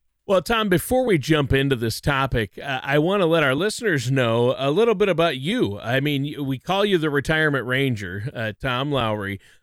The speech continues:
uh, but you've been helping people for years. You're a five-star wealth advisor,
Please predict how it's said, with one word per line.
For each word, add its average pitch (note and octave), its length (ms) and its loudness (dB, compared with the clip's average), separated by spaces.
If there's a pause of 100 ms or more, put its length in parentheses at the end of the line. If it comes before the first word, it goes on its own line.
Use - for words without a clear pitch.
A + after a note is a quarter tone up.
(100)
uh, C3 140 0
but B2+ 240 0
you've F#3+ 400 0
been F#3 220 2
helping F3 460 -2
people D3+ 420 -6
for C#3 180 -4
years. A#2+ 540 -2
You're B2 160 0
a A#2 60 0
five-star D#3 1400 0
wealth C#3 460 -2
advisor, A#2+ 720 -4